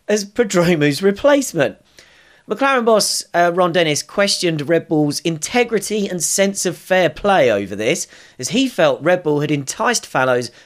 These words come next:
to break his deal with McLaren. But the legal action was dropped over the Canadian Grand Prix weekend, with speculation that Red Bull would agree to release Prodromou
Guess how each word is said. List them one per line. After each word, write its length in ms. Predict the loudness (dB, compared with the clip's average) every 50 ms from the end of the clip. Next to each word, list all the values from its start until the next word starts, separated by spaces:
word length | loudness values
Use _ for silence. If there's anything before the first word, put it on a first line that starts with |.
| _ -6
to 100 | -6 -6
break 480 | -6 -6 -2 -2 0 0 -2 -6 -8
his 220 | -8 -8 -8 -8 -4
deal 300 | -2 0 2 2 2 2
with 160 | -2 -4 -4
McLaren. 640 | -10 -12 -6 -4 -2 0 0 0 -2 -2 -4 -8 -16 _ _ _ _ _ _ _ _
But 140 | -4 -2 0
the 60 | 2
legal 360 | 2 2 2 2 2 2 2
action 480 | 2 0 -2 -2 -4 -2 -2 -2 -4 -6 -12 -20 -20 -20 -20 -20 _ -2
was 160 | -2 -2 -2
dropped 400 | 0 2 2 2 2 0 -4 -4 0
over 240 | 2 2 2 2 2
the 80 | -2 -2
Canadian 400 | -2 -2 0 0 0 -2 -2 0
Grand 300 | 0 0 0 0 -2 -2
Prix 180 | -2 -2 0
weekend, 420 | 0 -2 -2 0 0 0 0 -2 -6 -10 -20 -20 -12
with 140 | -8 -8 -6
speculation 800 | -6 -4 -2 -2 -2 -2 0 0 2 2 2 0 0 0 0 0
that 120 | -2 -4 -2
Red 280 | 0 0 0 0 0
Bull 180 | 0 0 0 0
would 140 | 0 -2 -4
agree 340 | -4 -4 -2 -2 0 -2
to 260 | -2 -4 -6 -6 -6 -4
release 480 | -2 -2 0 2 2 0 0 -4 -8 -10 -16 -20 _ _ _
Prodromou 500 | -8 -2 0 2 2 2 2 0 0 -2